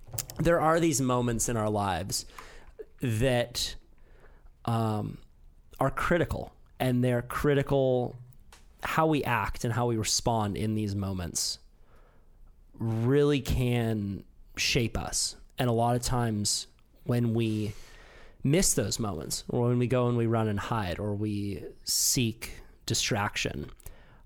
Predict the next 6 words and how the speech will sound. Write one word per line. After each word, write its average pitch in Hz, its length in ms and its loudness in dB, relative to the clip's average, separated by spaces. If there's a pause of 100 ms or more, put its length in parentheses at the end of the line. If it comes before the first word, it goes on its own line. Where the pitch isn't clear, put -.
(420)
um, 101 440 -4 (380)
it 131 140 -2
becomes 120 340 0
very 120 400 2
difficult 110 720 -2 (220)
to 113 640 0